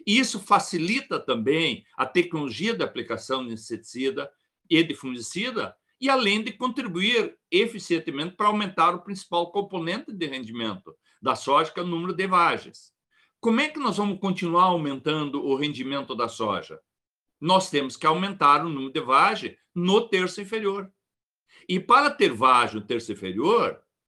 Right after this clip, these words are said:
eu preciso ter folha verde e folha sadia. Esse é o segredo. Se eu perder essa folha muito cedo, por causa do alto sombreamento, ou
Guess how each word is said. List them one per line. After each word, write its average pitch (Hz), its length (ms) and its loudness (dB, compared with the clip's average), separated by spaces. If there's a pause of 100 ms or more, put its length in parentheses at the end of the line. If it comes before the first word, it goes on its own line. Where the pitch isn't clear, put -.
(240)
eu 220 240 8
preciso 180 340 -8
ter 175 160 2
folha 160 440 2
verde 175 520 4 (100)
e 202 140 2
folha 208 340 -2
sadia. 202 580 -6 (720)
Esse 143 260 4
é 175 40 2
o 175 40 -6
segredo. 208 480 0 (220)
Se - 180 -2
eu 262 120 4
perder 240 500 2
essa 269 220 0
folha 170 380 2
muito 139 220 -8
cedo, 185 600 0 (580)
por 156 140 2
causa 175 300 6
do 156 140 8
alto 196 420 6
sombreamento, 127 1000 -4 (540)
ou 170 540 6